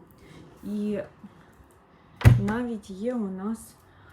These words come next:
обмежувачі для дверей. Тобто все продумано, все зроблено з любов'ю, тому пропоную прийти і подивитися ще раз вживу, проглянути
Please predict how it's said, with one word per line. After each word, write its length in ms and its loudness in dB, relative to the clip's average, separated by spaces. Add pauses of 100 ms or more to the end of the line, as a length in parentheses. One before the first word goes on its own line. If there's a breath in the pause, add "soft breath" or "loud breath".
(360 loud breath)
обмежувачі 800 -6
для 300 -8
дверей. 600 -8 (220)
Тобто 340 -10
все 460 -6
продумано, 840 -6 (1040)
все 120 -6
зроблено 460 -6
з 80 -12
любов'ю, 560 -6
тому 380 -2
пропоную 600 -6
прийти 380 -12 (140)
і 120 -8
подивитися 680 -10
ще 260 -12
раз 140 -10 (140)
вживу, 380 -12 (1080 loud breath)
проглянути 680 -6